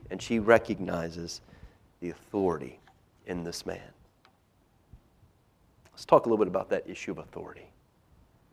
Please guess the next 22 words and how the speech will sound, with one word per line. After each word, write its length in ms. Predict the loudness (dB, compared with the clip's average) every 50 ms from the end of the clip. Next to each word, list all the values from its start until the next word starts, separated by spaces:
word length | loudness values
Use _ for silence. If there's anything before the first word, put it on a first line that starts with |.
| _ _ _ _ _ _ _ _ _ _ _ _ _ _ _ -20 _ _ _ _ _ _ _ _ _ _ _ _ _ -2
Because 340 | -2 6 8 8 8 8 4
John 420 | 4 8 10 10 10 10 8 6
wants 300 | 4 2 2 2 -4 -8 0
us 520 | 2 2 2 2 -4 -16 -16 -18 -20 -20 _ _ _ _ _ _ 0
not 160 | 2 2 4 4
just 220 | 4 0 0 0
to 120 | -2 -2
know 540 | 0 0 0 2 4 4 6 6 4 4 2
Jesus 380 | 0 -2 -2 -4 -2 -4 -8 -14
speaks 260 | -8 -8 -8 -8 -8
with 140 | -16 -8 -8
divine 320 | -4 -2 -2 -2 -2 -6
authority. 480 | -8 -8 -4 -2 -2 -2 -2 -4 -8 -12 -16 -20 _ _ _ _ _ _ _ _ _ _ _ _ _ _ _ _ _ _ _ _ _ _ _ _ _ _ _ _ _ _ _ _ _ _ -14
Satan 340 | -4 -2 -2 -2 -2 -6
can 160 | -8 -8 -6 -4
know 160 | -4 -4 -4
that. 240 | -4 -6 -8 -10 -16 -20 _ _ _ _ _ _ _ _ _ _ _ _ _ _ _ _ _ _ _ _ _ _ _ _ _ _ _ _ _ _ _ _ -2
An 120 | 2 4
unbeliever 540 | 4 6 6 6 6 6 6 4 4 2 2
can 200 | 2 2 2 2
acknowledge 640 | 2 0 -2 -8 -6 -2 -2 0 0 0 -4 -4 -6
that. 320 | -4 -4 -4 -4 -6